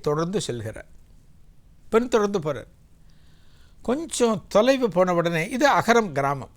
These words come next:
இந்த நிகழ்வு நடக்கக்கூடியது அகரம் கிராமம். ஒரு இடத்துக்குள்ள போனோன்னா ஒரு புதர் மண்டி காணப்படுகிறது, பெரிய புதர் காணப்படுகிறது அந்த இடத்துல. அந்த புதர்கிட்ட போறது சர்ப்பம்.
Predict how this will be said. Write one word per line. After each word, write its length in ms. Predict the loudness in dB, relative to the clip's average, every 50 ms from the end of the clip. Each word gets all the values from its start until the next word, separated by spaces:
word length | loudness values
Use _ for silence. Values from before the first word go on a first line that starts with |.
| -20 -18
இந்த 140 | -10 -8 -4 -4
நிகழ்வு 420 | -2 0 2 2 4 4 4 4
நடக்கக்கூடியது 880 | 2 2 0 -4 -4 -4 -4 -6 -6 -2 -2 0 0 2 0 0 0 0 -2 -2 -2
அகரம் 380 | -2 0 2 4 2 2 0 -4
கிராமம். 400 | -8 -6 -6 -6 -6 -8 -12 -14 -20 -20 _ -20 _ _ _ -20 -20 -20 -20 -20 -20 -20 -20 -20 -20 -20 -20 -8 -2
ஒரு 120 | 2 4 4
இடத்துக்குள்ள 420 | 4 4 2 0 0 0 2 0 0
போனோன்னா 340 | 0 0 -2 -2 -2 -2 0
ஒரு 180 | 0 0 0 0 -2
புதர் 340 | -4 -4 0 2 2 2 2
மண்டி 280 | 0 -2 -2 -2 -4 -4 -4
காணப்படுகிறது, 760 | -2 -2 -2 0 -2 -4 -6 -6 -6 -6 -6 -6 -8 -10 -12 -16 -16 -10
பெரிய 260 | -8 -8 -6 -6 -8 -10
புதர் 360 | -8 -8 -4 -2 -2 -2 -2 -2
காணப்படுகிறது 640 | -4 -4 -6 -6 -8 -8 -8 -8 -8 -8 -10 -12 -16 -20 -20 -20 -20 -16 -12
அந்த 160 | -8 -4 -4
இடத்துல. 320 | -4 -4 -6 -8 -8 -10 -10 -14 -18 -20 -20 -20 -20 -20 -20 -20 _ _ -20 -20 -20 -20 -20 -20 -20 -20 -20 -20 -10 -4
அந்த 260 | -2 0 0 2 0 -2 -2 -4 -4
புதர்கிட்ட 640 | -2 0 2 4 2 2 2 0 -2 -2 -2 -2 -2 -2
போறது 340 | 0 0 0 0 0 0 -2 -2 -4
சர்ப்பம். 560 | -4 -4 -6 -6 -6 -4 -4 -4 -4 -4 -6